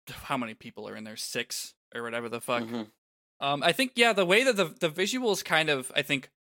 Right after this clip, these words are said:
Speaker 1: really effectively and thematically pair with the pacing of the story with, like, uh, I, I did all my, my Joe Q talk in the last episode, but that, like, structure of, like,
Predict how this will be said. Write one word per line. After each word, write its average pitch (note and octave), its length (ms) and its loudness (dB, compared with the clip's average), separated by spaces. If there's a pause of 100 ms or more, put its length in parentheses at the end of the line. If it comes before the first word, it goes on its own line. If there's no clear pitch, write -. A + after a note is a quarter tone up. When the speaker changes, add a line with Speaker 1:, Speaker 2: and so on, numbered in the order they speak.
Speaker 1:
really B2+ 800 -2 (140)
effectively C#3+ 600 0
and A#2+ 140 -4
thematically C3 680 -2
pair B2+ 320 -2
with A#2+ 220 -8
the A2+ 80 -10
pacing A#2+ 440 -6
of A#2 120 -8
the - 80 -8
story B2 360 0
with, A#2 280 -6
like, A2+ 320 -2 (560)
uh, A#2+ 240 2 (120)
I, B2+ 220 2
I C3 220 2 (160)
did C#3+ 100 2
all B2+ 160 4
my, A#2 200 -2
my A#2 180 -2
Joe A#2+ 400 0
Q A#2+ 200 -8
talk A#2 280 -2
in A2+ 80 -8
the A2+ 60 -6
last A2+ 340 -4
episode, A2+ 320 -4
but A2+ 60 -6
that, A#2+ 140 2
like, A2+ 160 -2
structure C#3+ 540 0
of, A2+ 100 -4
like, A2+ 360 -2